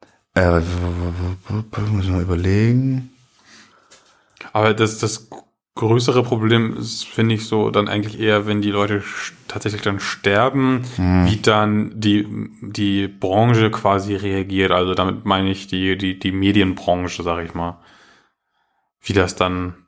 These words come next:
Speaker 2: ausgewälzt wird, das finde ich mal so ein bisschen eklig.
Speaker 1: Ja, es ist halt die Frage, wo hört, äh,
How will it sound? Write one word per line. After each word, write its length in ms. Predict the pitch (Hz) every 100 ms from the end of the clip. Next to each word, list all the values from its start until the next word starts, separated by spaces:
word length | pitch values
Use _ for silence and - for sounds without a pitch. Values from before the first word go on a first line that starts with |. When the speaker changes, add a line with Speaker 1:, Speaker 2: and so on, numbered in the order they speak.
| _ _ _ -
Speaker 2:
ausgewälzt 880 | 98 - 98 92 90 90 - -
wird, 240 | 90 87 -
das 100 | -
finde 200 | - 92
ich 100 | -
mal 100 | 90
so 60 | 92
ein 80 |
bisschen 720 | 87 87 - 85 87 90 - _ _ _
eklig. 760 | 127 98 - - 85 - - - _ _ _ _ _ - _ _ -
Speaker 1:
Ja, 300 | 78 82 113
es 100 | 117
ist 180 | - 113
halt 220 | 117 98
die 60 | 92
Frage, 360 | - 107 101 90
wo 160 | 104
hört, 480 | 98 98 90 - -
äh, 500 | 82 85 82 82 80